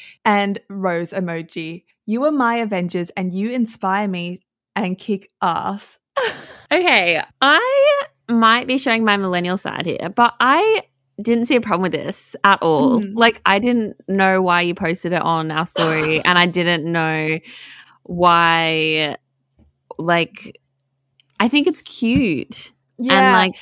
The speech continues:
Speaker 2: I wanna know, like, why as a Gen Z you're so like, "Oh my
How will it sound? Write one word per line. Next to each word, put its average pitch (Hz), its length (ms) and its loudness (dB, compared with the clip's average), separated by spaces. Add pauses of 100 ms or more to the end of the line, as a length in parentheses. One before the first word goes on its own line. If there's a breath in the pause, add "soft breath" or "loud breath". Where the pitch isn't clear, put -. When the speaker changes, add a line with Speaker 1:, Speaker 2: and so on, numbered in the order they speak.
Speaker 2:
I 196 140 4
wanna 214 260 2
know, 208 220 2
like, 196 240 0
why 170 480 0
as 175 140 -4
a 170 40 -2
Gen 165 280 -4
Z 160 200 -2
you're 165 100 -4
so 160 300 -4
like, 151 320 -4 (100)
"Oh 285 200 0
my 370 280 0